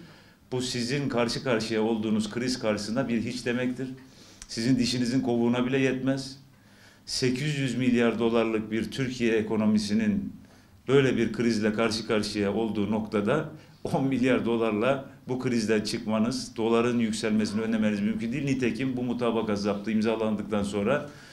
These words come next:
on bir buçuktan dolar kuru on üçün üzerine yürümeye devam etti.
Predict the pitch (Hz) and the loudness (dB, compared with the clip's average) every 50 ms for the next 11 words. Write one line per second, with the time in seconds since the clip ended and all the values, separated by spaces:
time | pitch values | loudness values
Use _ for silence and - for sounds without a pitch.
0 | - - - - - - - 135 139 139 139 127 123 120 - 110 110 110 - 110 | -20 -20 -20 -20 -6 2 6 6 6 6 6 4 2 2 2 2 0 -2 -4 -6
1 | 95 - - 120 131 135 131 120 113 113 117 120 117 113 107 110 101 113 131 147 | -4 -2 0 0 2 2 2 2 2 2 4 2 2 0 -2 -4 -2 -2 -2 -2
2 | - - - 123 127 131 131 117 - 120 117 117 110 101 107 107 98 101 110 127 | -4 -6 -4 0 2 2 2 2 2 2 2 2 2 2 2 2 2 2 2 2
3 | 131 131 131 131 - - - - 104 104 110 113 110 104 104 110 123 120 117 110 | 2 2 0 -2 -6 -12 -12 -8 -4 -2 0 2 2 2 2 2 2 2 4 4
4 | 107 110 107 104 98 95 90 - - 127 139 139 135 | 4 4 4 4 2 2 0 -2 -4 -4 -4 -4 -6